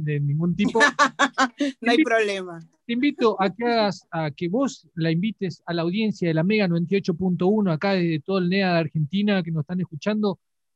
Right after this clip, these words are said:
Speaker 1: que lo invites a quedarse a escuchar Pose, que vamos a, a estar transmitiendo ya en esto, en estos momentos, ah, ni bien terminamos la entrevista. Entonces,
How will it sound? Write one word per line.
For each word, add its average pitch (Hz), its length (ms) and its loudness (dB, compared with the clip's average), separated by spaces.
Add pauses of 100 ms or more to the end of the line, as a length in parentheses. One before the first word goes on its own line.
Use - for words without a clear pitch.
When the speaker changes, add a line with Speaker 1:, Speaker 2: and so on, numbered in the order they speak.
Speaker 1:
que 240 480 0
lo 214 80 0
invites 269 520 0
a 196 140 -4
quedarse 254 560 0
a 202 140 0
escuchar 202 480 0 (100)
Pose, 226 500 2
que 202 120 2
vamos 214 280 0
a, 175 280 2
a - 20 -2
estar 208 240 -2
transmitiendo 196 840 -2
ya 214 220 -2
en 202 120 0
esto, 180 500 -2
en 175 100 -2
estos 190 220 -2
momentos, 196 640 0
ah, 156 220 -2
ni 151 120 -2
bien 175 160 -2
terminamos 175 420 -2
la 170 160 0
entrevista. 202 400 -4
Entonces, 226 480 -8